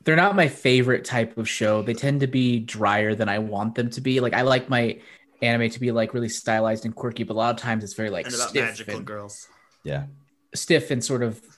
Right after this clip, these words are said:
Speaker 1: other things. And it's like this one, the one I think a lot of us, our generation, really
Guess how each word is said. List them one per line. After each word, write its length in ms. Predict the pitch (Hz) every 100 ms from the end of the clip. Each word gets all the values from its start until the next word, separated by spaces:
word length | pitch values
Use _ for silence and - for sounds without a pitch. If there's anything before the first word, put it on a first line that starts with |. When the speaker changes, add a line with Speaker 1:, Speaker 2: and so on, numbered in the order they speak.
| _ _
Speaker 1:
other 220 | 139 139
things. 320 | 131 123 120 123
And 140 | 123
it's 120 | 113
like 300 | 139 123 - - _ _ _ -
this 380 | 151 170 170 -
one, 400 | 156 147 139 - _ _ _ _
the 80 | 151
one 200 | 165 202
I 80 | 185
think 180 | 190 151
a 40 |
lot 200 | 131 127
of 160 | 131 123
us, 180 | 127
our 160 | 110 117
generation, 640 | 113 123 123 127 123 131
really 420 | 123 127 131 113